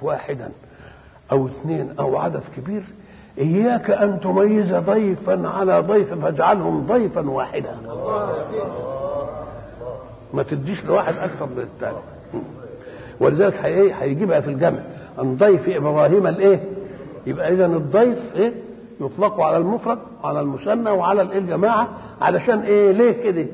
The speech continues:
قام قال لك: "عشان لما يجي عندك ضيوف اوعى تميز واحد عن واحد". "ولقد راودوه عن ضيفه". راودوه يعني إيه؟ قالوا له: "سيب لنا ال-، ال-، الم-،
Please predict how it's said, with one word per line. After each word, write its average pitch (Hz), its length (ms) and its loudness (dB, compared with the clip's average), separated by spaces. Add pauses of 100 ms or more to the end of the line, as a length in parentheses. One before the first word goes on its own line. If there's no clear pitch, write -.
(580)
قام 170 120 -6
قال 208 120 -2
لك: 175 160 -4
"عشان 175 280 -2
لما 175 180 2
يجي 185 140 4
عندك 180 280 2
ضيوف 156 280 -4 (140)
اوعى 208 320 2
تميز 180 480 -4
واحد 156 260 -4
عن 139 140 -2
واحد". 123 340 -6 (1700)
"ولقد 175 480 2
راودوه 208 680 6
عن 175 220 2
ضيفه". 160 380 -2
راودوه 190 500 2
يعني 190 280 0
إيه؟ 208 120 2
قالوا 190 400 0
له: 165 60 -8 (100)
"سيب 175 160 -10
لنا 208 220 0
ال-، 170 220 -4
ال-، 139 220 -8
الم-، 143 640 -10